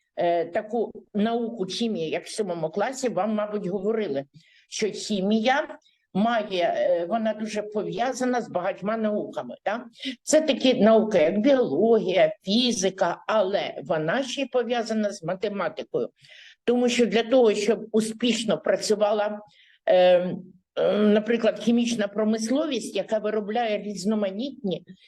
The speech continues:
хімічні речовини для потреб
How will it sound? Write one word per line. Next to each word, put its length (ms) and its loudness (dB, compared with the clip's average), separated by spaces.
хімічні 760 -2
речовини 840 -2
для 420 -2
потреб 600 0